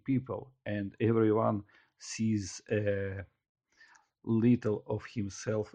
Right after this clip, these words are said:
in this old farmer. It seems to me that, uh, first shock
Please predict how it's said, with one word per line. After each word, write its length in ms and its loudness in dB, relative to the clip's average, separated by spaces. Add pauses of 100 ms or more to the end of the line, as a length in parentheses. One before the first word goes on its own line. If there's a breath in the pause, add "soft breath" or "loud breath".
(120)
in 240 -8
this 320 -10
old 240 -8
farmer. 540 -6 (2750 loud breath)
It 220 -6
seems 400 4
to 100 -6
me 360 4
that, 580 0 (200)
uh, 180 -4 (200)
first 400 0 (160)
shock 420 -4